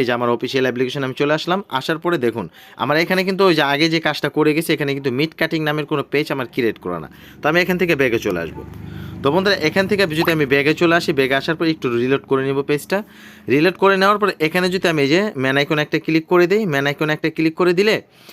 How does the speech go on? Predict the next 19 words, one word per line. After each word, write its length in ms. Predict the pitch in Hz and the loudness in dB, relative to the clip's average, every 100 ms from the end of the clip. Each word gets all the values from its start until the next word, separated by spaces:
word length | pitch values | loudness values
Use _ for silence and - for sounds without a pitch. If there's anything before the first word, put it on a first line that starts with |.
| - 127 | -8 -4
এখান 160 | 175 175 | -2 0
থেকে 140 | 190 180 | 2 2
এই 40 | 175 | 2
যে 40 | - | 2
অ্যারো 180 | 165 175 | 2 2
বাটন 200 | 170 170 180 | 2 0 -4
আছে 120 | 180 180 | -2 -2
এটার 180 | 180 170 | 0 0
ভিতরে 160 | 127 113 | 0 -2
একটা 120 | - 95 | -2 -6
ক্লিক 180 | 90 85 | -6 -6
করে 100 | 82 82 | -6 -8
দিবেন। 160 | 71 - _ - - - | -10 -18 _ -20 -10 -2
তো 40 | 147 | 0
বন্ধুরা, 220 | 190 208 165 | 2 0 0
এটার 200 | 175 220 185 | 0 0 0
ভিতরে 200 | 196 185 | 0 0
ক্লিক 180 | 185 165 | 0 0
করে 100 | 175 | 2